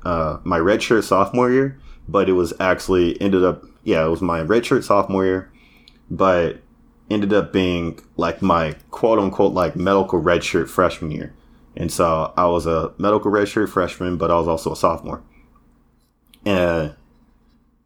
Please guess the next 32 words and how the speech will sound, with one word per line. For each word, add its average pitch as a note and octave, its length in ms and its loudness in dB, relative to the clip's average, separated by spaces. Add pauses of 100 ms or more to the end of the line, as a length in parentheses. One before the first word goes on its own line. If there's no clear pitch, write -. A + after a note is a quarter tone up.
(340)
and F#2 180 -2
then F2+ 120 4
on E2+ 120 0
top D3 260 -2
of G2+ 60 2
that, F2 220 4
like, F2 220 0
in E2+ 120 -6
school, A2 340 0
I F2+ 80 4
was D#2+ 180 0
a E2 40 -2
junior. D2+ 480 -4 (300)
And F2 160 -6
so F2+ 240 4
it - 20 4
was, F2 140 0
like, F2+ 180 2
this G2+ 180 2
weird A2 400 2
sort F#2 200 0
of E2+ 280 0 (280)
dynamic F2 560 -2
where E2 420 0 (100)
I E2 80 0
was, D#2+ 120 -2
like, D#2+ 160 -4
a E2 60 -4
junior A#2 320 2
in G#2+ 40 -2
school. G2 520 2 (320)
Um, D#2 520 -4